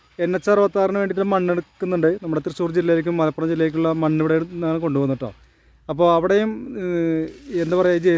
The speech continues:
സി ബി വെച്ച് മാന്തിയപ്പോഴേ അവിടെയും വെള്ളം കണ്ടു. അപ്പോൾ നമ്മൾ ഇപ്പോൾ പറഞ്ഞു വരുന്നതെന്ന് വെച്ചാൽ, ആദ്യം നമ്മൾ കണ്ട ആ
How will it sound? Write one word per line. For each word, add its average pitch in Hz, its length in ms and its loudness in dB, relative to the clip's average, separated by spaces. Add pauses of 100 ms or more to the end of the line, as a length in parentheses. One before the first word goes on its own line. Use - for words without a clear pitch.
സി 185 40 -6
ബി 175 120 2
വെച്ച് 180 200 -4
മാന്തിയപ്പോഴേ 156 400 0 (400)
അവിടെയും 156 320 0
വെള്ളം 151 260 2
കണ്ടു. 113 160 -2 (680)
അപ്പോൾ 165 180 -2 (100)
നമ്മൾ 185 180 0 (480)
ഇപ്പോൾ 190 180 -8
പറഞ്ഞു 190 260 4
വരുന്നതെന്ന് 175 320 0
വെച്ചാൽ, 135 180 -2 (1040)
ആദ്യം 185 260 4
നമ്മൾ 214 180 2 (180)
കണ്ട 208 180 -2 (260)
ആ 196 80 0